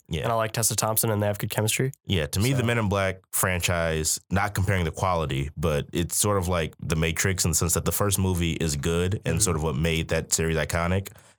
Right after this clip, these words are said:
Speaker 1: And then the second two are just like, "Oh, wait, those exist? Okay."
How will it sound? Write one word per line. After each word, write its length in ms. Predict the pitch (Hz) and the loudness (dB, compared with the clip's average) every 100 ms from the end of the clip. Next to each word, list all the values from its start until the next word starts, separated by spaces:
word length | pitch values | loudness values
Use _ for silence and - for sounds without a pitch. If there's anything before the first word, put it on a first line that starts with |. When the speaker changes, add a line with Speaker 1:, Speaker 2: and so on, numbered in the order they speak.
| _ | _
Speaker 1:
And 120 | 92 | -2
then 100 | 87 | 0
the 80 | 85 | 2
second 340 | - 90 85 | 2 2 0
two 180 | 80 90 | 0 0
are 80 | 80 | 0
just 240 | 78 78 87 | 0 -2 0
like, 180 | 78 | 0
"Oh, 100 | 80 | 0
wait, 200 | 85 80 | 0 0
those 180 | 71 82 | 0 -2
exist? 460 | 80 71 104 - - - | 0 0 0 -2 -4 -6
Okay." 260 | 82 67 | -4 -6